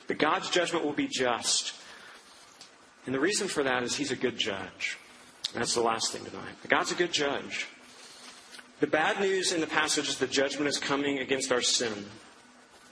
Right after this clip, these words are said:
We have to feel the weight of that on an individual level. That we are individually going to stand before God and give account for our works and what our life, what our faith has led to in our life.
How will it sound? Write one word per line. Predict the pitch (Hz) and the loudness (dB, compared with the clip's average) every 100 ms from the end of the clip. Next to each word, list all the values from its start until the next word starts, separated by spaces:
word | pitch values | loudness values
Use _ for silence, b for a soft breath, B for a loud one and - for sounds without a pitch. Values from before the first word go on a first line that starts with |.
| - | -8
We | 127 | -2
have | 131 - 190 - | 2 2 2 0
to | |
feel | - 180 | 0 2
the | 165 | 2
weight | 151 143 151 151 | 2 2 2 0
of | 135 | 0
that | 139 123 123 - - | 2 2 0 -4 0
on | 131 | 0
an | 135 135 | 0 0
individual | 165 185 175 170 170 | 2 2 0 0 0
level. | 151 151 104 - - - - B B B B B B - | 2 0 -2 -12 -16 -20 -20 B B B B B B -6
That | - 147 | 0 2
we | 160 190 | 2 2
are | 170 170 170 | 2 2 2
individually | 185 196 190 185 180 170 | 2 2 2 2 0 2
going | 165 170 | 2 0
to | 165 | 2
stand | 151 - 165 175 | 2 4 2 0
before | 170 - 170 160 | -2 0 2 2
God | 147 135 135 | 2 2 0
and | 131 | 0
give | 147 | 0
account | 147 - 147 156 - | 0 0 2 2 2
for | 151 | 2
our | 139 139 | 4 2
works | 135 147 117 - - | 2 0 2 0 0
and | 117 | 2
what | 139 147 | 2 4
our | 143 139 139 B B | 2 2 -2 B B
life, | 123 131 139 135 - | 2 2 2 0 0
what | 139 | 2
our | 151 | 2
faith | 139 - 160 165 165 | 0 2 2 2 0
has | 160 151 | 0 0
led | 139 139 156 156 - | 2 2 2 0 -2
to | 139 127 123 | 0 0 -2
in | 127 | 0
our | 127 | 0
life. | 143 143 - - | 0 -2 -4 -12